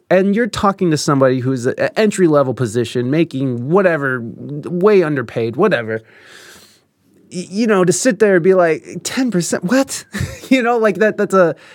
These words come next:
that's a ridiculous thing to ask someone, but it, it's ridiculous on purpose.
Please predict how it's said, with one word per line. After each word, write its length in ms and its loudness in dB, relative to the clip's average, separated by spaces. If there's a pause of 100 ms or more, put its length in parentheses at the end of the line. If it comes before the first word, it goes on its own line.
(180)
that's 160 -4
a 40 0
ridiculous 440 4
thing 160 2
to 100 -2
ask 280 0
someone, 340 -2
but 180 0
it, 180 2 (100)
it's 340 0
ridiculous 580 0
on 140 0
purpose. 480 -2